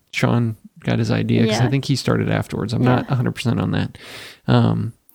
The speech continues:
Speaker 1: but yeah, I'll put a link to that in the show notes. It's a really, it's a neat show about British gardeners.
Speaker 2: Yeah.
Speaker 1: And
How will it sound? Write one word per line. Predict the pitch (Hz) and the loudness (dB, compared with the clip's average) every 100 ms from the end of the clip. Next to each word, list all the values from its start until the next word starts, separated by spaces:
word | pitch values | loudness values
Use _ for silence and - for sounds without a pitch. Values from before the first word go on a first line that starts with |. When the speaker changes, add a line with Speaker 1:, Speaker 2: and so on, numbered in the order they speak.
| - _ _ _ | -20 _ _ _
Speaker 1:
but | 160 | 2
yeah, | 170 143 | 4 4
I'll | - | 2
put | 131 160 | 2 2
a | |
link | 139 127 | 2 0
to | - | 0
that | 120 | 0
in | 113 | 0
the | |
show | 113 120 | -2 0
notes. | 113 104 | -2 -4
It's | 131 | -2
a | 151 | 4
really, | 160 156 113 | 6 6 2
it's | - | 2
a | 139 | 2
neat | 147 110 | 2 2
show | - 127 127 120 - | 4 4 4 2 -2
about | 127 117 117 113 - 226 220 - | -2 2 2 2 -4 -12 -12 -12
British | 131 127 123 | 0 2 2
gardeners. | - 120 117 123 120 - - | 2 0 2 2 0 -4 -10
Speaker 2:
Yeah. | - | -8
Speaker 1:
And | 139 | -8